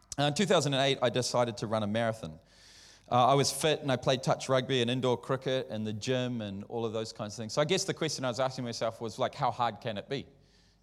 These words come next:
to, to, to run a, run a marathon? Uh, that was what I was trying to figure out. I mean, most significantly, I'd spent a good part of the early eighties learning how to run.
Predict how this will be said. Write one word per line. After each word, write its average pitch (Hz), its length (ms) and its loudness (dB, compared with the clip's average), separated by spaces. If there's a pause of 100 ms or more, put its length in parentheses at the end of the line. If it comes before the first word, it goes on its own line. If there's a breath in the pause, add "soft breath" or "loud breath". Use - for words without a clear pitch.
(120)
to, 101 140 -8
to, 104 340 -6 (100)
to 113 160 -6
run 95 220 -4
a, 90 100 -10 (180)
run 107 140 -2
a 95 60 -4
marathon? 95 400 -4 (420 loud breath)
Uh, 98 160 -2
that 110 160 2
was 107 140 -2
what 113 60 4
I - 20 4
was - 160 -2 (180)
trying 98 240 -4
to - 60 -12
figure 101 180 -2
out. 107 100 6
I 135 60 4
mean, 135 240 2
most 151 280 2
significantly, 131 760 0 (300 loud breath)
I'd 127 160 0
spent 175 260 2
a 143 40 0
good 151 200 -2
part 135 220 4
of 127 80 2
the 127 160 2
early 123 180 2
eighties 117 400 2
learning 120 360 0
how 117 140 2
to 101 100 0
run. 98 360 -2